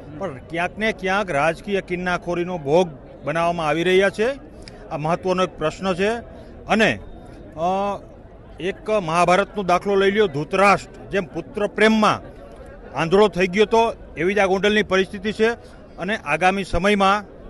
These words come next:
એ કુરુક્ષેત્રનું મેદાન હોય, એ ધૃતરાષ્ટ્રને, ધૃતરાષ્ટ્રને પણ નાશ થવાનો છે, એમના પુત્રોનો પણ નાશ થવાનો છે, અને ફરી પાછું સતયુગ આવે છે અને કૃષ્ણ રાજ્ય સ્થાપન થવાનું છે.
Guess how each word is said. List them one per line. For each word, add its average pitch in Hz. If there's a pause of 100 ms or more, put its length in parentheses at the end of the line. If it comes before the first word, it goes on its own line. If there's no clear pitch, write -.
(440)
એ 175
કુરુક્ષેત્રનું 190
મેદાન 180
હોય, 208 (520)
એ 170
ધૃતરાષ્ટ્રને, 190 (760)
ધૃતરાષ્ટ્રને 190
પણ 214
નાશ 196
થવાનો 208
છે, 220
એમના 196
પુત્રોનો 196
પણ 202
નાશ 180
થવાનો 208
છે, 226 (360)
અને 180
ફરી 190
પાછું 196 (280)
સતયુગ 208
આવે 202
છે 220
અને 240 (100)
કૃષ્ણ 170
રાજ્ય 156
સ્થાપન 151
થવાનું 123
છે. -